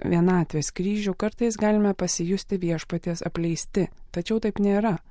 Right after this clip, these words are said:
Kai meldžiamės, ypač nusilpus kūnui ir dvasiai, Jėzus yra kartu",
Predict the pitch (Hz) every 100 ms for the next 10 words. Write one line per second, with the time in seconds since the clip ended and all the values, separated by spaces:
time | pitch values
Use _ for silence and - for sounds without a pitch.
0 | - - 190 220 233 175 160 147 143 -
1 | 185 180 165 - 165 156 175 170 - 156
2 | - 170 160 151 - 170 160 190 220 214
3 | 220 214 - 175 185 202 214 - 165 156
4 | - 165 - 202